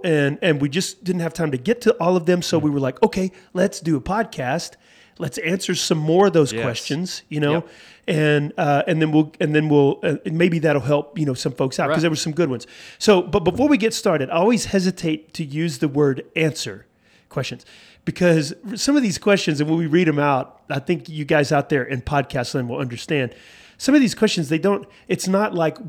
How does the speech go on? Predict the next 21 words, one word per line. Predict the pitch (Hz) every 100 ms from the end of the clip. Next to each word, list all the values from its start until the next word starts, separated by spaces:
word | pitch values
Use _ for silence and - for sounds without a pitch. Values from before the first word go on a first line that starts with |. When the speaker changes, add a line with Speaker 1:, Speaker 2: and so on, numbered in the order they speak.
| 147 - - 196
Speaker 1:
uh, | 151
"What's | 139 165 165 -
two | - 165
times | 143 147 135 -
two?" | - 113 - - -
You | 156
know, | 143 131 - - 135 -
<laughs> | 196 170 151 147 - - - -
we're, | 202 175 277
Michael | 170 175 202 254 240 214
and | 185
I | 175 170 175
are | 151
go-, | 143 165 160 170
are | 151
going | 143 156 160 151
to | - 160
respond | 135 - - 196 226 226 -
to | 156
these | 127 123 -
questions | 151 117 - 117 131 -